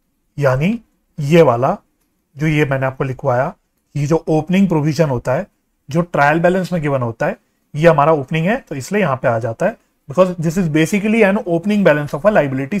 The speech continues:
simply। ठीक है, फिर यहां लिखना to balance C D, to balance C D। To balance C D का मतलब क्या है, तो पहले ब्रैकेट में लिख लो, ये क्या है, ये है क्लोजिंग प्रोविजन।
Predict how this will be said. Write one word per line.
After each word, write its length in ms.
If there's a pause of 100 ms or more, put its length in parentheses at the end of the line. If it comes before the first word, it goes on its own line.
simply। 280 (1700)
ठीक 120
है, 140 (1200)
फिर 240
यहां 300
लिखना 420 (1600)
to 220
balance 500
C 100
D, 80 (2000)
to 100
balance 420
C 60
D। 60 (2500)
To 100
balance 400
C 120
D 80
का 120
मतलब 280
क्या 180
है, 160
तो 100
पहले 200
ब्रैकेट 340
में 120
लिख 180
लो, 80
ये 160
क्या 180
है, 120
ये 260
है 80
क्लोजिंग 680
प्रोविजन। 460